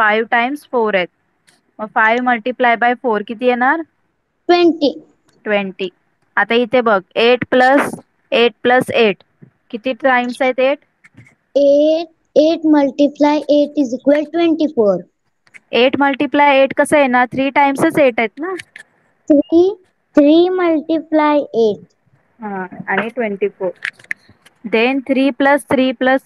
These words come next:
Speaker 1: three plus three plus three. Five times?
Speaker 2: Five times three is equal fifteen.
Speaker 1: Yes.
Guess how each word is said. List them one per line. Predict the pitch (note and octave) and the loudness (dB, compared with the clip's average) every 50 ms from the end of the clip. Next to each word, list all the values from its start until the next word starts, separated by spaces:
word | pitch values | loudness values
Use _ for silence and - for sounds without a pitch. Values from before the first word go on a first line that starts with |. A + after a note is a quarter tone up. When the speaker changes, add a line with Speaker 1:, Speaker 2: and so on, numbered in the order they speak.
| _ - | _ -6
Speaker 1:
three | C4 B3 B3+ C4 C#4+ E4 E4+ _ _ - | -4 -4 -4 -4 -6 -8 -10 _ _ -6
plus | A#3+ A#3+ B3+ C4 - - _ - - | -2 -2 -2 -2 -2 -6 _ -8 -6
three | C4 B3+ B3+ C4+ C4+ | -6 -4 -6 -6 -6
plus | - B3+ B3 B3 - _ - | -4 -4 -4 -4 -4 _ -8
three. | A#3+ G3+ F#3+ F#3+ - - A#3 | -6 -6 -6 -6 -6 -2 0
Five | A3 A3 A#3 C4 C4 - | 0 2 2 0 0 0
times? | C4 B3 B3 C#4+ E4 F4+ - - _ _ _ _ _ _ _ _ _ _ - - _ _ _ - - - _ _ _ - | 0 0 0 -2 -4 -8 -12 -18 _ _ _ _ _ _ _ _ _ _ -20 -20 _ _ _ -20 -20 -20 _ _ _ -2
Speaker 2:
Five | C4+ B3 A#3 A#3 A#3 A#3 A#3+ B3+ B3+ C#4+ D4+ D#4 D#4+ D#4+ - | 0 0 0 -2 -2 -2 -2 -2 0 0 0 0 -2 -4 -4
times | - D4 C4+ B3+ B3+ A#3+ B3 C4 C#4 D4 D4+ D4+ D4+ _ - - | -4 -4 -2 -2 -4 -4 -2 0 0 0 0 -2 -4 _ -8 -4
three | - C4+ C4+ C#4+ D4 C#4+ D4+ | -2 0 2 2 2 2 2
is | D4 C#4+ B3 A3+ C4 C4 | 2 0 0 -2 -2 -4
equal | - - B3+ C4+ C#4 C#4+ D#4 D4 D#4 - | -4 -2 -2 -2 0 0 -2 -2 0 2
fifteen. | E4+ E4 E4 - - - - A#3+ G#3+ G3+ G3 G3+ - _ _ _ _ _ _ _ _ - D#4 - - _ _ _ - - _ - | 2 2 0 -2 -4 0 0 0 0 0 -4 -10 -14 _ _ _ _ _ _ _ _ -18 -18 -18 -20 _ _ _ -20 -20 _ -4
Speaker 1:
Yes. | A#3 G#3+ G3 F#3+ F#3+ | -4 -2 -2 -4 -6